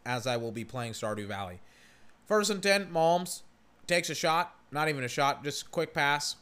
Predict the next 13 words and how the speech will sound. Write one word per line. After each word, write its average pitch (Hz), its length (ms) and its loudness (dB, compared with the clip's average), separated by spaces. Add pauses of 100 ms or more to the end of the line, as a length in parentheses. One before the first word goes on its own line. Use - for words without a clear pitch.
Watkins. 143 600 0
There's 156 240 -2
twenty-four 202 420 0
seconds 143 340 0
left. 113 160 -8
I 139 100 -4
guess 185 200 2
they're 170 100 -2
going 147 240 -2
for 131 120 -2
a 117 40 -2
timeout. 139 560 -2
Yeah, 110 300 0